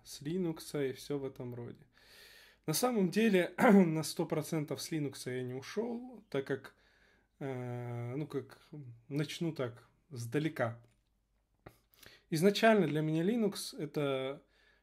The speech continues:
в принципе, операционная система для серверов. И в качестве десктопа когда-то я ее поставил для того, чтобы изучать серверные, э, операционные системы. Ну, потом меня затянуло, и я понял, что,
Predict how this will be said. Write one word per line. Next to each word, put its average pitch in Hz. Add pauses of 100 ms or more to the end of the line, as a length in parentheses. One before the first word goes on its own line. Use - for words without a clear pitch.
(100)
в -
принципе, 180
операционная 143
система 147
для 131
серверов. 127 (840)
И 180
в -
качестве 165
десктопа 160
когда-то 131
я 127
ее 123
поставил 185
для 135
того, 139
чтобы 131
изучать 160
серверные, 127
э, 127 (120)
операционные 135
системы. - (800)
Ну, 359
потом 202
меня 156
затянуло, 170
и 143
я 147
понял, 147
что, 127